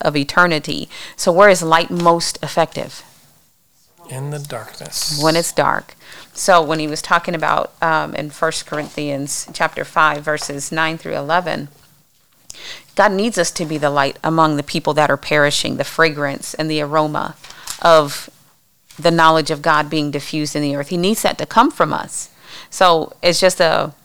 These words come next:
Speaker 1: a beautiful picture to see how God does things. He wants us to be in the world, but not of the world. So as he's telling them, you know, "I'm not telling you to police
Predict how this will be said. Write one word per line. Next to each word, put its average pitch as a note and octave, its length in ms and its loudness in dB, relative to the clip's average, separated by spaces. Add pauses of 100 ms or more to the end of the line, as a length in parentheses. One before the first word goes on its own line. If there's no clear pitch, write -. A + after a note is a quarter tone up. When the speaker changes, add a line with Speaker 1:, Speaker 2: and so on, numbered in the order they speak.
Speaker 1:
a D#3+ 60 2
beautiful F#3 400 -2
picture - 380 -2
to D3+ 100 -2
see E3 220 -6
how D#3 200 2
God D3+ 380 4 (400)
does F#3 320 6
things. - 540 -4
He F#3+ 160 -6
wants F3+ 340 0
us F3+ 140 -4
to - 140 -6
be D3 240 -6
in A#3 220 2
the F#3+ 80 2
world, C#3+ 380 0
but D#3 220 -4
not E3 220 2 (260)
of F3 240 4
the D3+ 100 0
world. - 460 -10 (380)
So E3+ 180 0
as D#3+ 140 2
he's E3 180 -6
telling A3 400 0
them, D3 320 0 (240)
you F#3+ 100 -6
know, E3+ 140 4
"I'm F#3+ 100 2
not F#3 200 2
telling G#3 260 0
you E3+ 120 -6
to D#3 360 -6 (560)
police F3+ 520 0